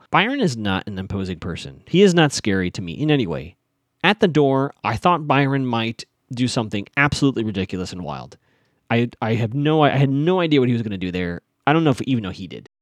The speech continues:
He's like, "May I come in?" And Ezra's like, "Uh, okay." And Byron starts really gently, and then he says, "I know all about the, the delicate line between teacher and student, and I know that you were there for my daughter during a really weird year.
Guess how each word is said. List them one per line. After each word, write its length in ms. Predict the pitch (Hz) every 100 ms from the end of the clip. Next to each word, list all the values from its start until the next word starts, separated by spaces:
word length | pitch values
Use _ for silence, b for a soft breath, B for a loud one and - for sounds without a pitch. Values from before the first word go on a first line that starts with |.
| -
He's 100 | 107
like, 160 | - -
"May 160 | 113 101
I 60 | 92
come 200 | 104 92
in?" 220 | 107 107 _ -
And 100 | 92
Ezra's 220 | 90 95
like, 140 | 85 -
"Uh, 140 | 151 -
okay." 500 | 135 180 165 240 170 _ -
And 160 | 147 123
Byron 260 | 131 143
starts 320 | 147 135 131 123
really 340 | 120 127 151
gently, 480 | 139 123 120 123 143
and 140 | 123
then 140 | 117 117
he 160 | 107 139
says, 600 | - 101 95 107 120 - _ _
"I 220 | 113 135 156
know 200 | 147 143
all 280 | 120 127
about 560 | 127 107 107 107 101 - _ _ _
the, 100 | 71
the 300 | 71 60 73
delicate 460 | - 120 139 151 120
line 280 | 110 113
between 240 | 113 - 85
teacher 340 | - 90 -
and 140 | - -
student, 480 | - 185 170 151
and 160 | 127 85
I 100 | 82
know 200 | 85 85
that 100 | 85
you 140 | 80
were 100 | 82
there 220 | 98 165 170
for 120 | 120
my 160 | 95 101
daughter 380 | 131 135 131
during 220 | 120 104 101
a 60 |
really 240 | 110 110 98
weird 220 | 92 98
year. 340 | 156 175 170